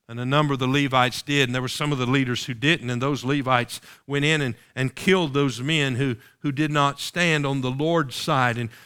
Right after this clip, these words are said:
God brought judgment, but the Bible tells us in verse number thirty, after that judgment took place, after those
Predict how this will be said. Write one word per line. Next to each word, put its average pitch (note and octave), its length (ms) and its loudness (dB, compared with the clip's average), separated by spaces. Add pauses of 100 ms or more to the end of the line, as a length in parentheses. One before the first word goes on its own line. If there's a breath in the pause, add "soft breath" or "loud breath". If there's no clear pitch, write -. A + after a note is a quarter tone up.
(160 loud breath)
God D#3+ 300 -2
brought C#3+ 260 -2
judgment, C3 640 -2
but C#3+ 240 -2 (440 loud breath)
the C#3+ 80 -8
Bible F3 440 -2
tells F3+ 420 2
us C#3+ 180 0
in D3+ 120 -2
verse E3 320 0
number D#3 200 0
thirty, D#3+ 460 0 (420 soft breath)
after E3+ 440 -2
that D3+ 340 0
judgment C#3 580 0
took - 220 -4
place, E3 400 0
after D#3+ 380 0
those C#3+ 420 0